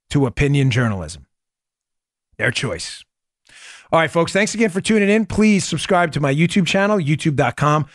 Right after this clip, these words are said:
slash Bongino. You can also subscribe to our audio show on Apple Podcasts, Google Podcasts, and SoundCloud. Those subscriptions really matter for us,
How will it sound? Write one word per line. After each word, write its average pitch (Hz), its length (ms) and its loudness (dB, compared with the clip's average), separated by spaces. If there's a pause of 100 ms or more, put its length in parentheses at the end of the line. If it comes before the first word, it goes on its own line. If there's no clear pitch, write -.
(180)
slash 139 300 0
Bongino. 190 680 2
You 156 100 -6
can 151 120 -2
also 156 180 0
subscribe 135 460 -2
to 143 80 0
our 123 120 -2
audio 143 260 2
show 147 200 0
on 127 80 -2
Apple 117 260 -4
Podcasts, 131 560 0
Google 117 280 -2
Podcasts, 117 480 -2
and 107 80 -6
SoundCloud. 117 480 -2
Those 113 160 -6
subscriptions 120 580 -4
really 139 220 0
matter 147 260 0
for 151 160 -2
us, 147 180 2